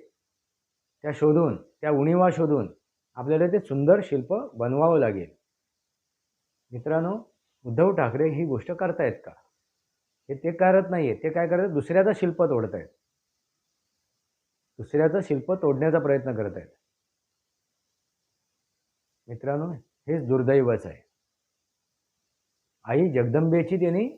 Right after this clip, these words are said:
काय केली? शपथ घेतली. म्हणजे किती बघा,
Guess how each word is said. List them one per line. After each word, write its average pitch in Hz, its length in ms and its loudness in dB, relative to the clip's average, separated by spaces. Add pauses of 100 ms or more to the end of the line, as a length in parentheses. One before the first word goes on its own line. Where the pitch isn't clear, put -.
(300)
काय 131 160 -4
केली? 151 540 -4 (880)
शपथ - 200 2
घेतली. 101 480 -4 (200)
म्हणजे 139 180 -4
किती 175 320 -2
बघा, 156 340 4